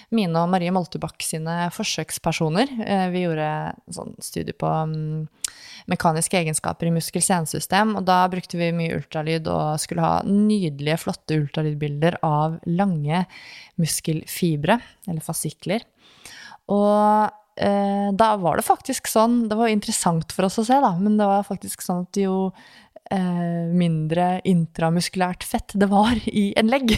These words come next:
<laughs> jo, jo penere ultralydbilder ble det. Dette er sånn man blir veldig nerd på. Men det var jo, eh, interessant å se også at, eh, eh, for eksempel, jeg hadde jo, eh, en del,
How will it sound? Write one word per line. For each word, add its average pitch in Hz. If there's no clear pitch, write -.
<laughs> 262
jo, 220
jo 220
penere 226
ultralydbilder 202
ble 180
det. 170
Dette 226
er 214
sånn 185
man 180
blir 190
veldig 175
nerd 147
på. 202
Men 220
det 220
var 180
jo, 202
eh, 185
interessant 202
å 220
se -
også 165
at, -
eh, 170
eh, -
for -
eksempel, 180
jeg 180
hadde 160
jo, 160
eh, 160
en 180
del, 165